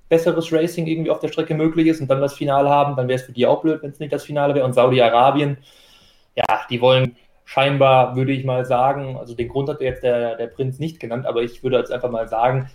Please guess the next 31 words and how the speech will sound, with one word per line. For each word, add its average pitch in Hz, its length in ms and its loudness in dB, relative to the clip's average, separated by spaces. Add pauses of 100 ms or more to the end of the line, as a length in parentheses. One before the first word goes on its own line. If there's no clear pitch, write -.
(120)
die 127 100 -6
wollen 131 200 2
das 123 160 0
Finale 120 440 0
nicht, 143 260 -6
weil 120 260 4
sie 117 120 -4
wollen 123 260 6
nicht 123 160 -8
die 120 60 -18
Finalaufmerksamkeit 131 1300 0
haben, 135 260 0
die 123 120 -2
wollen 123 180 0
die 120 60 -2
Saudi-Arabien-Aufmerksamkeit 120 1500 -2
haben. 120 240 -6 (640)
Und 117 180 -18
so, 117 420 0 (280)
ähm, 117 400 -4 (560)
ja, 104 300 -2
sind 123 160 -8
sie 120 100 -8
da 117 380 -2 (140)
schon 165 200 2
noch 170 120 4
bereit 147 360 6
dafür, 165 340 4
weil - 140 4
im 120 100 -8
Zweifel, 139 760 0